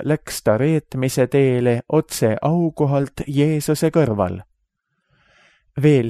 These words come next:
hiljemgi, kui Jeesus Getsemans kinni võeti, nimetas ta Juudast oma sõbraks. Järelikult ei olnud Jeesusel oma reetja suhtes mingeid kurje mõtteid, ehkki ta teadis, mis toimub.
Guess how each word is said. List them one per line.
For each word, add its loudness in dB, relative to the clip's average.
hiljemgi, 0
kui 2
Jeesus 0
Getsemans -2
kinni 0
võeti, 0
nimetas 0
ta 0
Juudast -2
oma 2
sõbraks. -4
Järelikult 0
ei 0
olnud -2
Jeesusel 0
oma 0
reetja 0
suhtes 0
mingeid 0
kurje 2
mõtteid, -2
ehkki -2
ta 0
teadis, 0
mis -2
toimub. 0